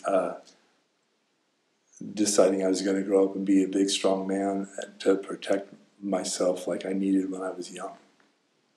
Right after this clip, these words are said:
And so I told this story about myself. And it's just a story. It has no reality. And if it causes suffering,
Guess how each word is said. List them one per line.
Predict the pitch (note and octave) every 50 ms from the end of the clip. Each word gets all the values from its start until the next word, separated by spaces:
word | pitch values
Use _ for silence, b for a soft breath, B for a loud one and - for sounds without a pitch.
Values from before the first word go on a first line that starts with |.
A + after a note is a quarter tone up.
| _ _ _ _ _ _ - -
And | G2+ F#2+ F#2 F2+ -
so | - F2+ E2+
I | E2+ E2 E2+ -
told | - - - E2+ E2 E2+
this | - -
story | - - - - - F#2+
about | - - F3+
myself. | F3 - - - - - - - - - _ _ _ b b b b b b b b b b -
And | F2
it's | E2+ F2 -
just | - - E2+ - - -
a | -
story. | - - - - D#2 D2+ - - - _ _ _ _ _ _ _ _ _ _ _ _ _ _ _ _ _ _ - -
It | -
has | - - - - - - - - _ _ _ _ _ _ _ _ _ _ -
no | F#2 F2+ F2+ F2
reality. | F2 F2+ F2 E2+ E2+ E2+ E2 E2+ E2 E2
And | E2 E2+
if | G2 - -
it | - -
causes | - - - - - E2 - -
suffering, | - G#2 G#2 - - - - -